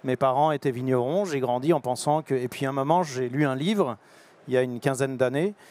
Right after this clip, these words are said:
qui s'appelait Le petit livre noir de l'agriculture. Je me suis dit, « En fait, les sols sont devenus, te-, voilà, c'est des états de choc de, d'êtres humains, en fait, de citoyens, qui m'ont mis moi-même un coup de poing. » Et comme je suis très, euh, dans la définition de Deleuze du cinéma, qui est un point de rencontre,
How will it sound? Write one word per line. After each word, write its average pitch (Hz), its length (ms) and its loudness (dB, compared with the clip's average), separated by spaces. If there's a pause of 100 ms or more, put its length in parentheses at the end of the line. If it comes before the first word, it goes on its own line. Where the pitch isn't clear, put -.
(160)
qui - 80 -6
s'appelait 131 240 0
Le 127 100 0
petit - 200 -6
livre 131 260 2
noir 131 180 0
de 127 60 -4
l'agriculture. 123 560 -2
Je 135 60 -8
me 127 40 -4
suis 143 140 -6
dit, « - 20 0
En 143 80 0
fait, 143 160 -4
les 143 140 -4
sols 190 300 2
sont 151 180 -6
devenus, 143 360 -2
te-, 151 100 -4
voilà, 160 260 0
c'est 160 160 -8
des 135 180 -2
états 143 200 0
de - 40 -12
choc 180 340 0
de, 127 320 0 (680)
d'êtres 135 260 -2
humains, 185 200 2
en 240 120 -4
fait, 147 220 -4
de 131 240 4
citoyens, 175 640 0
qui 143 140 -10
m'ont 131 160 0
mis 165 140 0
moi-même 160 420 2
un 151 80 -2
coup - 120 -4
de - 80 -6
poing. » 208 300 0 (680)
Et 120 80 -4
comme 156 200 2
je 139 180 0
suis 139 300 -2
très, 175 340 2
euh, 135 240 4
dans 127 260 0
la 127 140 2
définition 139 580 -2
de 147 60 -2
Deleuze 151 400 4
du 135 140 -6
cinéma, 143 480 0
qui 139 100 -8
est - 20 -2
un 123 100 -2
point 131 180 0
de 131 40 4
rencontre, 139 680 0